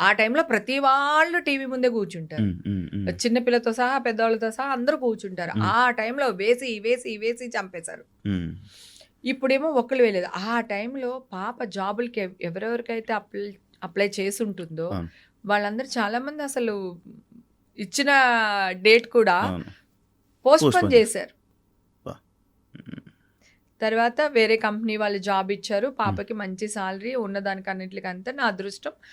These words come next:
Speaker 1: అయిపోయింది.
Speaker 2: మ్మ్.
Speaker 1: తర్వాత నాకు ఒక గిల్ట్, అయ్యో, నేను వెళ్ళాను అనుకో వీళ్ళ బర్త్‌డేకి,
Speaker 2: మ్మ్.
Speaker 1: అమ్మో, హేమ వచ్చింది, పోలీసులు వస్తారేమో,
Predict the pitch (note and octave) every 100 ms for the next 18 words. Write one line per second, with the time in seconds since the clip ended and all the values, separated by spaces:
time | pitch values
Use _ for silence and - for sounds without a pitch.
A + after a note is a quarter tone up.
0 | - - G#3 F#3+ E3+ D#3 - - F#2+ F2
1 | - _ A#3 A#3 D4+ D#4 C#4 G#3 G#3 C#4
2 | D#4 D#4 C#4 B3 - - G3+ A#3 G3 A3+
3 | A3+ F#3 - _ - - _ - F#3 F#3+
4 | F3+ F3 F3+ G3 F#3+ F3 F3 F3 E3 E3+
5 | E3+ F3 E3 E3 E3 - - F#3+ F3 F3
6 | E3 F3 F3+ F3 E3+ E3+ E3 E3+ F3+ F3+
7 | F3 F3+ F3 E3+ E3 E3+